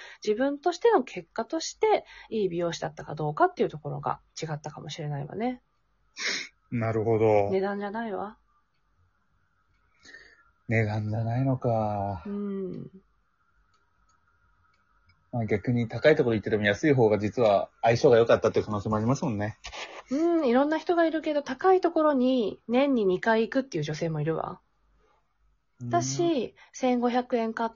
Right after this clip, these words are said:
Speaker 1: トを月に二回とか三回行くっていう人もいるわ、メンテナンスとして。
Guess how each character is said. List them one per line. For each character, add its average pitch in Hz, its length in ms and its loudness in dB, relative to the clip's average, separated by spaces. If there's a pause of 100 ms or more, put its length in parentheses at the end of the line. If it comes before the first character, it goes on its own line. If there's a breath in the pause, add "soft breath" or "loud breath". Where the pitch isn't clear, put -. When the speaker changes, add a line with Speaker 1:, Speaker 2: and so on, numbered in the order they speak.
Speaker 1:
ト 214 220 0
を 240 100 2
月 - 280 -6
に 160 140 -4
二 156 140 -6
回 165 240 -4
と - 100 -12
か - 120 -14
三 170 260 -8
回 170 240 -6
行 165 80 -8
く 285 120 -6
っ - 20 -16
て - 180 -10
い 156 140 -4
う 151 120 -10
人 - 240 -2
も 156 120 -4
い - 20 -4
る 151 140 -6
わ、 - 160 -8
メ 165 160 -2
ン 165 80 -6
テ 160 100 -4
ナ 151 140 -4
ン 151 40 -4
ス 151 60 -8
と 156 140 -16
し - 80 -14
て。 - 200 -10